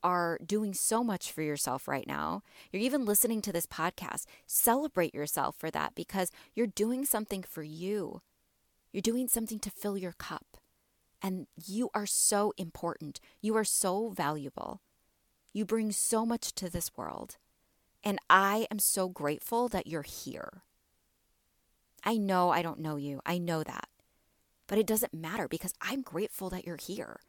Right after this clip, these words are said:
Genuinely grateful that you're here. You are being a parent and taking care of someone else. You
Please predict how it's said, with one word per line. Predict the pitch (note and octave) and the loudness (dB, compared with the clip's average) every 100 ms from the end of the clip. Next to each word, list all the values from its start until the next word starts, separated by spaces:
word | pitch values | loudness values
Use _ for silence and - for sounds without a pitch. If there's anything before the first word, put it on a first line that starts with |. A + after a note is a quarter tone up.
| _ - | _ -4
Genuinely | - G#3+ A#3+ B3 B3+ A#3+ B3 B3 - _ _ | 4 4 6 4 4 4 2 0 -4 _ _
grateful | G#3+ G#3 - G3 | 6 6 4 0
that | F#3 F3 | 2 2
you're | F3 | -2
here. | - F#3+ D#3+ - _ _ _ _ _ _ _ _ _ _ _ _ _ _ _ _ _ _ _ _ _ _ | -4 -4 -4 -10 _ _ _ _ _ _ _ _ _ _ _ _ _ _ _ _ _ _ _ _ _ _
You | G#3 A#3 - | 0 2 4
are | F#3+ F3+ | 4 4
being | F#3+ F#3+ F#3 F3 _ - | 0 0 -2 -6 _ -12
a | - | -10
parent | - - F#3+ G3 F#3+ - | -8 -4 -2 -2 -6 -10
and | |
taking | F#3 F3+ E3 | -10 -10 -10
care | - D#3 | -8 -6
of | D#3 | -2
someone | - D3+ D#3 | -2 -2 -4
else. | D3 D3 D3 - - - | -4 -4 -4 -6 -16 -14
You | - F#3 G#3 | -6 -2 2